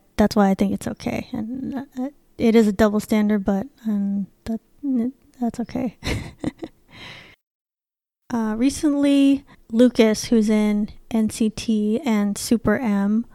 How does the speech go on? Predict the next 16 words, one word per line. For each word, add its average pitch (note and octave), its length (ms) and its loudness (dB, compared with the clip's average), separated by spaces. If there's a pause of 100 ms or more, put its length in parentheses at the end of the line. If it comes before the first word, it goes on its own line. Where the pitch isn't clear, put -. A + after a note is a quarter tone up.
(140)
was G#3+ 320 0
trending A#3 440 4
on G#3 240 2
social A3+ 360 2
media G#3 580 2 (240)
because G3+ 540 0
he G#3 160 2
was G3+ 180 0
doing G#3 640 2 (320)
a G3+ 520 0 (240)
live A3+ 220 4
stream A3+ 320 2
on G#3+ 120 4
Instagram G3+ 840 2
with G#3 240 0
Wavy, G#3 680 4